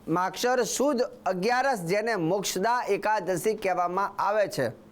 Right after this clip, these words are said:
જેનું નામ જ છે મોક્ષદા, મોક્ષ આપવાવાળી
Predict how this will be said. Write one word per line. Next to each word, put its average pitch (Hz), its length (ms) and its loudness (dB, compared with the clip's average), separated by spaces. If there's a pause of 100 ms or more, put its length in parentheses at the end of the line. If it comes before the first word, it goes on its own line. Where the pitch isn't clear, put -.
(960)
જેનું 233 300 0
નામ 220 320 0
જ 254 60 -2
છે 247 200 0
મોક્ષદા, 180 1500 -2
મોક્ષ 147 520 0 (180)
આપવાવાળી 262 920 2